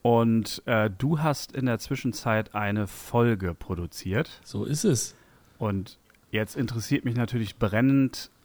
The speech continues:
Speaker 1: was passiert in der Folge?
Speaker 2: Der Paul, den ich, äh, eingeladen hab,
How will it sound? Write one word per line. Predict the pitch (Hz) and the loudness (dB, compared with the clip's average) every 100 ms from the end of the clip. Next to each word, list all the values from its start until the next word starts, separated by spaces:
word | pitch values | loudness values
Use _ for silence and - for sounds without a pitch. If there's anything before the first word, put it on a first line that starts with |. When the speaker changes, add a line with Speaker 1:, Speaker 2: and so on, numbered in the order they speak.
| - | -18
Speaker 1:
was | 117 104 110 - - - | -16 -4 -2 -2 -8 -8
passiert | - 110 - 117 117 | -6 -6 -2 -2 -2
in | 98 | -4
der | 92 87 | -6 -6
Folge? | - 87 85 - 92 - _ _ _ _ _ _ _ _ _ _ _ _ _ _ _ _ _ _ - - | -6 -6 -6 -8 -12 -18 _ _ _ _ _ _ _ _ _ _ _ _ _ _ _ _ _ _ -20 -4
Speaker 2:
Der | 127 120 104 95 90 - _ _ _ _ _ _ _ _ _ - | 4 6 6 4 0 -6 _ _ _ _ _ _ _ _ _ -18
Paul, | - 180 226 135 | -2 2 6 6
den | 104 101 | 6 4
ich, | 107 - - - | 2 -2 -14 -8
äh, | 107 104 - | -6 -6 2
eingeladen | 135 127 107 104 104 | 4 4 4 2 0
hab, | 101 107 | -2 -6